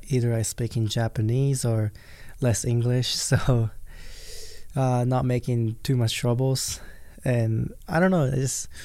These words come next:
sometime I, yeah, I do, I do feel like when I talk to someone, I feel like m-,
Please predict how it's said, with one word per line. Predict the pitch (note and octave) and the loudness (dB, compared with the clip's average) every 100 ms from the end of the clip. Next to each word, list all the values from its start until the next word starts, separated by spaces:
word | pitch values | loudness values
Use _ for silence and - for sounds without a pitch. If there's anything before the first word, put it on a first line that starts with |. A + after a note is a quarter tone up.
| - - - - - | -14 -16 -16 -16 -16
sometime | - - F3 F3 F3+ E3+ | -10 -2 0 2 2 2
I, | D3 C3+ | 2 2
yeah, | D3 E3 | 2 4
I | C3 | 4
do, | A#2+ C3 C#3+ C3 - - - - | 4 2 2 0 -4 -14 -18 -4
I | D3 D#3 | 2 4
do | E3+ F#3 | 4 2
feel | - D#3+ | 4 4
like | C#3+ C3+ | 6 4
when | B2 B2 | 4 2
I | |
talk | A#2 B2+ A#2+ | 0 -2 -2
to | - | -2
someone, | A#2 - A#2 A#2 A#2 A2+ - - - - - - - - - - - - | -2 0 0 2 0 -2 -8 -16 -16 -18 -16 -16 -16 -14 -14 -14 -8 -4
I | |
feel | C3 D#3 | 0 2
like | D3 B2+ - | 2 2 -2
m-, | - | -6